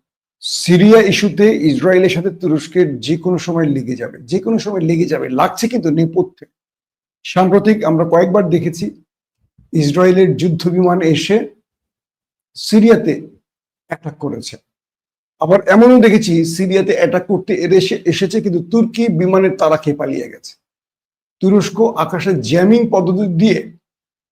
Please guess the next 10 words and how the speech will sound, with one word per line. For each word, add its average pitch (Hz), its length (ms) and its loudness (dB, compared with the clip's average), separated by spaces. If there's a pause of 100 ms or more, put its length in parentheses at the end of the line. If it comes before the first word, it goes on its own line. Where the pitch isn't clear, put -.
(500)
ইসরায়েলের 190 400 2 (760)
জিপিএস 185 420 0
কে 151 60 0 (100)
লক 127 100 -4 (100)
করে 147 220 -8
দিয়েছে, - 300 -18 (1160)
এরপর 175 300 4 (520)
সিগন্যাল 214 560 4
পাঠিয়েছে 180 420 4 (100)
যে 160 60 -2